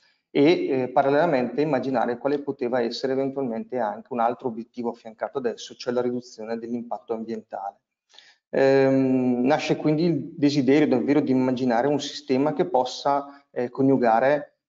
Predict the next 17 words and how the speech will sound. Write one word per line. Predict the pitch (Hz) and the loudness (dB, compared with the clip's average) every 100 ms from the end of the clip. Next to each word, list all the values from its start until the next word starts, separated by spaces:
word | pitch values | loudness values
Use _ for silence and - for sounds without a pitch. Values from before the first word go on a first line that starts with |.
| - | -14
eh, | 117 | -12
questi | 113 127 - | -10 -10 -6
due | 120 120 | -2 2
elementi. | 123 113 98 101 - _ _ _ _ _ _ _ - | 2 0 -2 -14 -20 _ _ _ _ _ _ _ -6
Eh, | - 135 135 135 131 | 0 2 2 2 2
e | 180 | 2
allora | 165 165 | 4 4
abbiamo, | 202 139 135 139 135 127 | 4 2 2 4 4 2
mm, | 123 117 117 123 | -2 -6 -8 -12
insieme | 127 - 160 151 | -12 -2 2 2
ad | 131 | 2
altre | 127 120 135 127 120 117 | 2 -2 -4 -4 -4 -4
due | 139 | -2
realtà | 139 135 131 | 0 -2 -4
cooperative | 131 123 123 - 143 139 117 113 | -6 -6 -8 -8 -4 -4 -4 -6
come | 113 117 113 | -8 -12 -12
SECOP, | 110 - 131 - 110 - - 110 | -10 -4 -4 -6 -12 -12 -16 -18